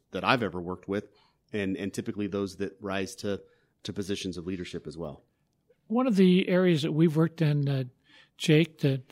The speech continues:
Speaker 2: continue to put you on the spot, if I may, uh, is para. And, uh, it's been something, uh, we become very aware of as far as, uh,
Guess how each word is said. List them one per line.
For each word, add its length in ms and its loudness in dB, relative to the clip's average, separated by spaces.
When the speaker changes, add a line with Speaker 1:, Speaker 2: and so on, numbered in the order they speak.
Speaker 2:
continue 420 6
to 60 -2
put 240 0
you 80 2
on 80 0
the 80 -2
spot, 360 -2
if 120 -6
I 80 0
may, 380 0
uh, 200 4
is 120 -2
para. 420 0
And, 360 4
uh, 380 4
it's 260 -2
been 120 2
something, 480 0
uh, 240 -2
we 300 2
become 400 2
very 260 2
aware 360 2
of 180 -2
as 140 -4
far 320 -2
as, 240 -4
uh, 80 -4